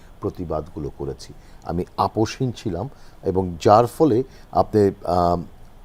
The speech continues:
দেখেছেন দুহাজার তেইশ সালে আঠাশে অক্টোবরের যুগপৎ আন্দোলনের যে সমাবেশ ছিল,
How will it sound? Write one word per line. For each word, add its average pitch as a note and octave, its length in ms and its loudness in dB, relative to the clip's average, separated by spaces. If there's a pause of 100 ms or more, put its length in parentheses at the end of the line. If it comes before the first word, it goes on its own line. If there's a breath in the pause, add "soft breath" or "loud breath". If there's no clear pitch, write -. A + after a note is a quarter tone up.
(280)
দেখেছেন G2+ 520 2
দুহাজার G#2 260 6 (140)
তেইশ C3 300 6
সালে C#2 280 0 (220)
আঠাশে A2 420 2
অক্টোবরের D#2+ 640 -4 (260)
যুগপৎ A2 460 6
আন্দোলনের E2 640 -2
যে D2 180 -6 (160)
সমাবেশ F#2 640 0 (100)
ছিল, A2 160 -4